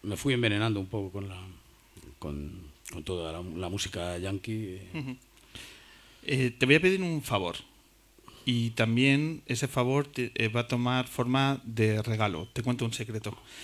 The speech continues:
Speaker 1: Vale.
Speaker 2: Es que, eh, dos miembros de, de mi equipo,
Speaker 1: Sí.
Speaker 2: posiblemente los que mejor viven del equipo,
Speaker 1: Estos me interesan.
Speaker 2: se van, en cuatro días se van a Nueva York.
Speaker 1: Ok, you want some tip, I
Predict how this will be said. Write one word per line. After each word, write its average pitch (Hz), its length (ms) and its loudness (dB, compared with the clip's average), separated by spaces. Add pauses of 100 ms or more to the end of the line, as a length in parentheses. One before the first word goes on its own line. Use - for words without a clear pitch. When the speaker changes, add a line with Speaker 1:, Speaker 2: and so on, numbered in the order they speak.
(100)
Speaker 1:
Vale. - 180 -10
Speaker 2:
Es 110 160 2
que, 143 300 6
eh, 104 600 2 (400)
dos 113 300 4
miembros 147 380 4
de, 143 380 6
de 135 520 0
mi 127 100 4
equipo, 151 480 -2 (400)
Speaker 1:
Sí. 95 240 -6 (120)
Speaker 2:
posiblemente 131 420 4
los 113 140 2
que 107 80 0
mejor 110 300 2
viven 110 240 4
del 104 140 -2
equipo, - 360 -8 (720)
Speaker 1:
Estos 113 260 0
me 127 80 4
interesan. 95 560 2 (300)
Speaker 2:
se - 280 4
van, 151 360 6
en 120 120 6
cuatro 147 280 4
días 151 180 4
se 135 80 0
van 131 140 4
a 127 60 6
Nueva 104 240 4
York. 98 200 0 (300)
Speaker 1:
Ok, 101 320 -4 (360)
you 113 220 6
want 110 240 4
some 107 320 4
tip, - 180 6 (520)
I 254 160 10